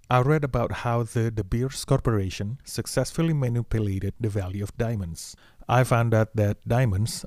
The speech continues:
are not rare stones since the American Civil War era. Another thing that I found out is that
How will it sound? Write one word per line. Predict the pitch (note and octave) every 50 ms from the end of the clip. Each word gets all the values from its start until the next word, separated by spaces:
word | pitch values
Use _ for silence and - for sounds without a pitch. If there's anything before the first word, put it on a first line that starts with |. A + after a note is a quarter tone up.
| - -
are | A#2+ A2
not | A2+ A#2+ A2+ G#2+ - G#2 A2
rare | A#2+ B2 C3 C3
stones | - - - - F#2+ F#2 F2+ F#2 G#2 - - -
since | - - - B2 A#2+ - -
the | - -
American | E2 G#2+ A2+ C3+ C#3+ C#3+ - - A#2 A#2 A2
Civil | - A#2+ A2 A2 G#2+ G2 F#2+
War | G2 G2 F#2+ G#2 A#2+ -
era. | - F#2+ F2 D#2 C#2 E2+ F2+ - - _ _ _ -
Another | G2 G#2 A2+ A#2 A#2 A2+ G#2
thing | - - A#2 A2+
that | G#2 G2+ -
I | G#2 A2 B2
found | C3+ - A#2+ G2 F#2 F#2 F#2+
out | F#2 F#2 F2+
is | F#2 F#2+ F#2 -
that | - G2 F#2+ F#2